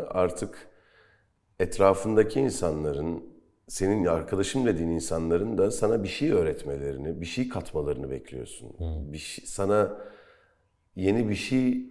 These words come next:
Speaker 1: yeni bir bakış açısı sunmalarını istiyorsun. Ya da küçücük de bir şey olsa farklı bir, bir şey hissettirsinler istiyorsun. Ee, eğer artık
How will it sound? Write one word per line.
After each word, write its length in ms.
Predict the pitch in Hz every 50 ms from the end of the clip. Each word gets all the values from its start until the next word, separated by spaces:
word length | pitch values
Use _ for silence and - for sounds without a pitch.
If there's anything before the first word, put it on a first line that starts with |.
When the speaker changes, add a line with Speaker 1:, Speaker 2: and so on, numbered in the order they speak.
| -
Speaker 1:
yeni 320 | - 101 104 113 123 120 117
bir 240 | 123 120 - - - - - - _ _ _ _ _ _ _ _ _ _ _ _ -
bakış 400 | 92 87 87 - - 151 147 -
açısı 220 | 131 - - -
sunmalarını 640 | 82 - - 82 80 76 73 71 71 73 78 73 71
istiyorsun. 560 | 67 65 - - - 71 67 - - - 82 90
Ya 160 | 101 101 92
da 100 | 110 -
küçücük 400 | - - - - - - - -
de 100 | - 120
bir 60 | 107
şey 260 | 98 - - 101 98
olsa 460 | 95 90 87 87 - - 120 127 123
farklı 500 | - - - - 110 110 110 - 131 123 120
bir, 260 | 127 127 110 - - - - - _ _ _ -
bir 80 | 104 107
şey 200 | - - 151 147
hissettirsinler 880 | 113 113 - - - 95 - - - 87 78 69 - 78 82 78 76
istiyorsun. 640 | 71 69 - - - 76 73 69 - - - - - - - - - - - _ _ _ _ - - - - - _ _ _ _ _ _ _ _ _ _ _ -
Ee, 500 | 87 90 90 87 87 90 90 90 90 90 90 90 - - - - - - - _ _ _ _ _ _ _ _ _ _ _ _ _ _ _ _ _ _ _ _ _ _ _ -
eğer 260 | 101 104 113 117 120
artık 560 | 120 120 117 117 - 135 127 - - - -